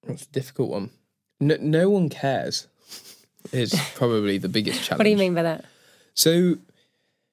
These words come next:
Speaker 1: you're setting up a startup, right? Um, your friends don't really care.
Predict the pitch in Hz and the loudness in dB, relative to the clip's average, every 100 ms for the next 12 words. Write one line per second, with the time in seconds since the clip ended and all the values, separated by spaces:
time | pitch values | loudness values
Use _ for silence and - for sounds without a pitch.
0 | _ 170 180 180 175 135 131 127 - 110 | _ 2 4 4 4 2 0 0 2 2
1 | 92 67 - 98 - 98 113 113 110 - | 2 -2 -2 -4 -2 0 0 0 -2 -6
2 | _ _ _ _ _ _ _ 117 127 127 | _ _ _ _ _ _ _ -2 2 0
3 | 127 151 147 160 143 101 120 - 85 123 | 2 0 2 0 0 -2 -4 -4 0 2
4 | 127 120 110 104 85 - | 4 2 0 -2 -4 -4